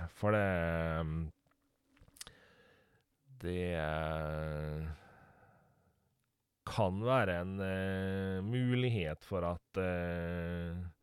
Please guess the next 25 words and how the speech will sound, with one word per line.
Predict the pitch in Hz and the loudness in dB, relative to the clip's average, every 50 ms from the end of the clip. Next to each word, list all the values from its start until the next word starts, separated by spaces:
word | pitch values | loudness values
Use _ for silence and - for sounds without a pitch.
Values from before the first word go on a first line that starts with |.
| _ - - - - - - - - - - _ _ _ | _ -20 -20 -20 -20 -20 -20 -20 -20 -20 -20 _ _ _
du | - 104 | -6 -2
blir | 98 101 101 | 0 0 2
sett | 98 127 120 - - | 4 4 4 2 2
på | - 82 78 | -2 -4 -2
som | 78 87 85 85 85 | -2 -2 0 0 0
at | 85 87 - _ - 98 92 | 0 0 -2 _ -8 -6 -2
det | 95 95 92 90 90 90 | 0 2 2 2 2 2
her | 92 82 80 80 | 2 0 0 0
er | 85 80 78 76 76 78 | 0 0 0 0 -2 -2
en, | 80 80 80 82 | -4 -4 -4 -4
eh, | 82 82 82 | -2 -2 -2
litt | 87 85 - | -2 -4 -4
juksete | - 92 95 - - - 80 - 82 | -6 -8 -8 -6 -6 -8 -6 -4 -4
måte | 80 82 82 - | -4 -4 -2 -2
å | 80 85 | -2 0
gjøre | 82 76 - | 0 -2 -2
det | - | 0
på. | 120 156 160 131 98 85 - - - - _ _ | 0 2 2 0 -2 -4 -10 -20 -20 -20 _ _
Men | 82 82 90 | -6 -4 -2
nå | 101 104 104 110 | 0 0 2 2
har | 120 120 | 2 2
ikke | 110 - 101 95 92 92 92 92 92 95 95 95 92 95 95 101 98 _ _ _ _ _ _ _ _ _ _ _ _ - - - _ - - - | 2 2 2 2 4 4 2 0 0 -2 -6 -8 -10 -12 -12 -14 -18 _ _ _ _ _ _ _ _ _ _ _ _ -20 -20 -20 _ -16 -8 -6
butikkene | 110 104 - 120 - - 92 90 90 | -2 0 0 0 0 0 0 0 0
helt | 90 104 98 90 80 78 - 104 | 0 0 2 2 2 0 0 0
greid | 104 95 87 85 85 82 80 78 78 | 0 2 2 2 0 0 -2 -2 -6